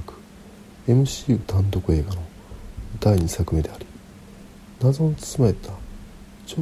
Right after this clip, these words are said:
大国ワカンダが描かれる作品。この後、エムシーユーでは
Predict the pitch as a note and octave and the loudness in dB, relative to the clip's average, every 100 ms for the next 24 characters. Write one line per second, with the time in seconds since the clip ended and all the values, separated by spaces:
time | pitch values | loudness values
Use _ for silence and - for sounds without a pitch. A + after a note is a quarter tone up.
0 | D#3+ - D3 A#2 - - E2 - A2 F2+ | -2 2 4 4 -2 -2 -2 2 2 2
1 | E2+ - - - - D#2+ D2 D2+ D2+ - | -4 -12 -20 -16 0 0 2 -2 -4 -6
2 | - - F2+ D#2+ - - - - - - | -14 -8 -6 -6 -10 -20 -20 -20 -20 -20
3 | - - - - - - - - - D#3 | -20 -20 -20 -20 -20 -20 -20 -12 -2 0
4 | D3+ C#3 - F2+ - - - - F#2 F#2 | 0 -2 -4 -6 -16 -20 -20 -4 2 2
5 | F2+ - D#2+ D#2 E2+ | 2 -2 -4 -2 -6